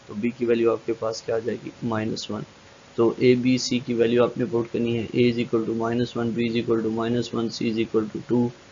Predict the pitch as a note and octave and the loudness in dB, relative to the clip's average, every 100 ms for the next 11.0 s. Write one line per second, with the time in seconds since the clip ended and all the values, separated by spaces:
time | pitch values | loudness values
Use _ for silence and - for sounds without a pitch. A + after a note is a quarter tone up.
0 | - - - A#2 A2 A2 A2+ A#2+ A2+ A#2 | -20 -16 -2 0 2 4 4 2 2 0
1 | - A#2 A2 A2+ A2 - B2 A2+ - A2 | 0 -2 -2 -2 -2 -2 -2 -2 -2 -4
2 | G2+ A#2 - A2 G#2 G#2+ G#2+ A2 A2+ A#2 | -4 -8 -6 -6 -4 -4 -4 -4 -6 -8
3 | - - - A2+ G#2+ - G2+ - - - | -12 -18 -4 -2 -2 -4 -8 -10 -20 -20
4 | - A2+ A2+ G#2+ C3 C3 C3 C3 B2+ B2+ | -2 4 4 4 4 2 4 4 6 6
5 | A#2+ B2 A#2 A#2 A2+ A#2+ A#2 A#2 A2+ B2+ | 4 4 2 0 -2 -2 -2 -2 2 2
6 | B2+ B2 B2 A#2+ - A#2+ A#2+ A2+ - A#2 | 2 0 0 0 -2 -4 -4 -6 -2 -2
7 | A2+ A#2 - - - - - - - - | 0 0 0 -4 -20 -20 -20 -20 -20 -20
8 | - - - B2 A2+ - A2+ B2 A#2 A2+ | -20 -20 -4 0 2 2 -2 0 2 4
9 | A#2+ B2 B2+ - A2+ A2+ A#2 A2+ - - | 6 6 4 0 -2 0 -2 -4 -8 0
10 | A#2 - A#2 A2+ A#2+ A2 A2+ G#2+ A#2 | 0 0 -2 2 4 4 2 -2 -4